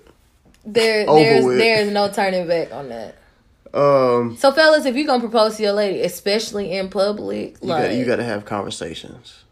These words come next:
Speaker 1: but you have to be confident in her, like,
Speaker 2: That too, like,
Speaker 1: proposing
Speaker 2: that, the
Speaker 1: to
Speaker 2: conversation
Speaker 1: somebody,
Speaker 2: should make you confident. <laughs>
Speaker 1: like, when you propose, you should damn near know the answer.
Speaker 2: Right.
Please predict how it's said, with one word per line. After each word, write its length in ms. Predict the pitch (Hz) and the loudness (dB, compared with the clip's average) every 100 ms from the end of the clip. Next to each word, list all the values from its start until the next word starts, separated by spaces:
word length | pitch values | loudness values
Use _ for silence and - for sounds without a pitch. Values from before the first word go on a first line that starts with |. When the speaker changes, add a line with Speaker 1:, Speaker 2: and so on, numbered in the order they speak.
| _ - | _ 2
Speaker 1:
but 60 | 262 | 8
you 100 | 523 | 8
have 80 | 508 | 8
to 80 | 247 | 4
be 100 | 214 | -2
confident 600 | - 247 240 233 190 185 | -2 0 2 2 0 0
in 80 | 190 | -2
her, 120 | 190 | 0
like, 340 | 214 214 185 - 117 | 6 6 6 -2 0
Speaker 2:
That 260 | 131 123 | 2 2
too, 400 | - 135 120 110 | -2 -2 0 -2
like, 260 | 113 110 320 | 0 4 4
Speaker 1:
proposing 340 | - 294 - | 6 4 6
Speaker 2:
that, 180 | 156 156 | 4 4
the 60 | 156 | 2
Speaker 1:
to 60 | |
Speaker 2:
conversation 480 | 175 185 160 277 - 170 | 6 6 6 6 6 4
Speaker 1:
somebody, 80 | 147 | 0
Speaker 2:
should 120 | 156 | 0
make 200 | 143 135 | -2 -4
you 60 | 127 | -6
confident. 480 | 160 135 107 101 - - - | -4 -4 -4 -8 -10 -16 -6
<laughs> 60 | 277 | 6
Speaker 1:
like, 220 | 269 254 254 | 6 6 0
when 140 | 311 | 0
you 80 | 349 | 0
propose, 500 | 269 - 240 233 220 | -2 4 4 4 -2
you 80 | 254 | -6
should 360 | 247 196 185 | -6 -8 -6
damn 280 | 202 208 196 | -2 0 0
near 100 | 180 | -2
know 180 | 170 156 | -2 -4
the 120 | 143 120 | -6 -10
answer. 460 | 104 - - - - _ _ _ _ | -12 -14 -20 -20 -20 _ _ _ _
Speaker 2:
Right. 380 | 123 135 123 - | -6 -2 -2 -4